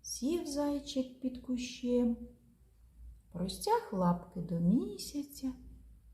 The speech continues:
і просить: «Місяцю любий, погрій мене своїм промінням, бо довго ще сонечка чекати».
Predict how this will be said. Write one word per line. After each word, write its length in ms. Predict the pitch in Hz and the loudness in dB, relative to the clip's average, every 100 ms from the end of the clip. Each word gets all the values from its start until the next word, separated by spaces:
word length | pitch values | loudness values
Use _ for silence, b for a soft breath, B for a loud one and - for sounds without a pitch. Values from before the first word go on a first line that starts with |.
| - _ _ - | -20 _ _ -12
і 60 | |
просить: 1000 | 262 - 277 277 262 220 - 185 175 - - - - _ _ - - - - - - - - - - - - - - - - - _ - - - | -12 -4 0 6 6 6 2 -2 -6 -8 -18 -20 -20 _ _ -20 -20 -20 -20 -20 -20 -20 -20 -20 -20 -20 -18 -18 -18 -18 -20 -20 _ -20 -14 0
«Місяцю 1000 | 294 320 311 269 - 185 180 - 220 240 | 2 6 8 6 6 2 2 2 4 6
любий, 720 | 254 254 233 175 165 165 - - | 8 8 8 6 2 0 -4 -10
погрій 500 | - 359 370 453 415 | -2 0 4 6 8
мене 340 | 233 190 180 180 | 8 8 6 4
своїм 520 | - 202 214 220 240 | 0 4 6 8 6
промінням, 960 | 247 285 294 285 254 196 175 165 165 165 - - - - - _ _ - | 6 4 6 8 8 8 8 6 2 -4 -10 -20 -20 -20 -20 _ _ -2
бо 160 | 185 | 0
довго 600 | 185 180 185 233 247 302 | 4 6 8 8 6 0
ще 240 | 311 - 339 | -2 -4 -4
сонечка 720 | - 349 220 180 180 - 214 | -2 2 6 6 4 0 -6
чекати». 800 | - 247 247 240 196 180 180 180 | -4 -4 -4 -4 -2 -4 -4 -8